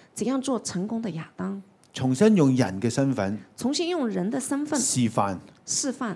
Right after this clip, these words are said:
Speaker 2: 點樣順服？
Speaker 1: 怎麼樣順服？
Speaker 2: 耶穌嚟到唔單止係一種要求。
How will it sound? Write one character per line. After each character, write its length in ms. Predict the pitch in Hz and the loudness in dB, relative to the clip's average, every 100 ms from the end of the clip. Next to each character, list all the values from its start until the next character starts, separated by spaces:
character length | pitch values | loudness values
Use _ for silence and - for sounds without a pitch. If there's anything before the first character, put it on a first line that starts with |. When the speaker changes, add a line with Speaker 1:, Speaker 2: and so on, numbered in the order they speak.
| - - | -10 0
Speaker 2:
點 260 | 113 110 | 4 4
樣 240 | 135 107 104 | 4 4 2
順 220 | - 85 | -2 -4
服？ 220 | 82 87 - _ _ _ _ | -6 -10 -12 _ _ _ _
Speaker 1:
怎 120 | - | -6
麼 80 | 190 | -2
樣 100 | 277 262 | -2 -2
順 560 | - - - - 302 | -4 -6 -8 -4 -4
服？ 280 | 202 - 156 - - - | -4 -8 -8 -10 -18 0
Speaker 2:
耶 140 | 151 | 4
穌 220 | 151 233 226 | 8 10 10
嚟 180 | 127 | 8
到 120 | 117 151 | 8 8
唔 220 | 123 113 | 6 2
單 220 | 156 175 | 4 4
止 140 | - | 4
係 240 | 147 120 123 | 4 6 6
一 20 | |
種 240 | 135 113 127 | 4 4 2
要 580 | 135 151 139 131 - | 6 8 8 6 -2
求。 180 | - - | -6 -8